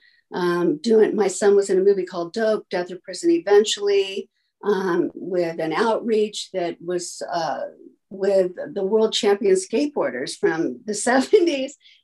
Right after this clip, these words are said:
to Christian Hosoi into the nineties. And, and my son grew up with Ryan Stryker, the famous world champion skater today. I mean, they all grew up together. So it's kind of funny, but he,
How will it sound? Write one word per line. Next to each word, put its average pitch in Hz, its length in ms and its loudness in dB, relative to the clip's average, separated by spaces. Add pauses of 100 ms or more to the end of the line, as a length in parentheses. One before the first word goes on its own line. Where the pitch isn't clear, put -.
to - 80 -10
Christian 269 420 -8
Hosoi 233 480 -8
into 226 220 -6
the 220 160 -6
nineties. 214 600 -4
And, 269 220 -6
and 262 120 -4
my 240 100 -4
son 294 500 -2 (320)
grew 247 160 -4
up 262 80 -6
with 214 140 -18
Ryan 247 220 -8
Stryker, 254 640 -2
the 254 180 -10
famous 208 460 -4
world 180 180 -8
champion 190 380 -6
skater 180 380 -8
today. - 520 -6 (300)
I 247 80 0
mean, 214 180 4 (240)
they 196 160 -4
all 180 160 -2
grew 208 160 -2
up 381 140 -2
together. - 520 -6
So - 300 -8 (360)
it's - 100 -12
kind 277 180 2
of 262 140 2
funny, 247 340 4
but 196 140 0
he, - 240 -2